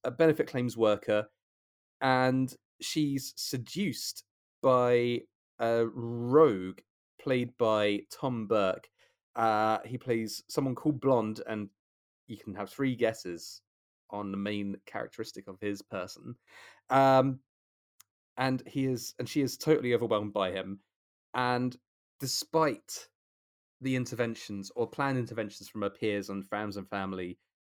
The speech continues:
she goes for the whirlwind romance, love and lust and everything else. So Charlotte says that she loved it.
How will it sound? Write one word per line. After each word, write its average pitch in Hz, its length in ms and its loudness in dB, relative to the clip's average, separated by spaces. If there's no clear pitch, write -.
she 147 240 -2
goes 120 580 -2
for 92 380 -8
the 95 400 -4
whirlwind 120 680 2
romance, 98 800 -4
love 131 320 4
and 113 140 -6
lust 107 340 -4
and 104 80 -6
everything 98 340 -8
else. - 400 -12
So 165 460 4
Charlotte 240 380 2
says 247 300 6
that - 100 -18
she 196 120 -2
loved 240 280 2
it. 87 160 0